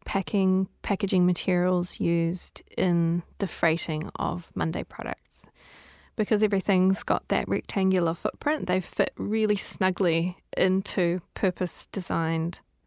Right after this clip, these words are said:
freighting containers, cartons, cardboard boxes. They're packed with a little bit of brown paper, minimal tape used, put on a ship and delivered to your local supermarket that way and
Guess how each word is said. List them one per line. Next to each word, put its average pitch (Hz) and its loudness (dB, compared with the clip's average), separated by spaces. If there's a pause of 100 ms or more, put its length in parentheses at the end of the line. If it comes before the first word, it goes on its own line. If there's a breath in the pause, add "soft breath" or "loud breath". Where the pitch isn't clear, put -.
freighting 180 0
containers, 208 -2
cartons, 294 -2
cardboard - -4
boxes. - -2 (840 soft breath)
They're 110 2
packed - 0
with 202 0
a - 2
little 196 2
bit 196 0
of 196 -4
brown 175 2
paper, 220 2 (960)
minimal 220 6
tape - 0
used, 233 2 (1080 loud breath)
put 349 6
on 302 8
a 240 6
ship - 2 (240)
and 208 6
delivered 202 4
to - 4
your 185 4
local 170 2
supermarket - -2
that - -2
way - 0 (420)
and 190 0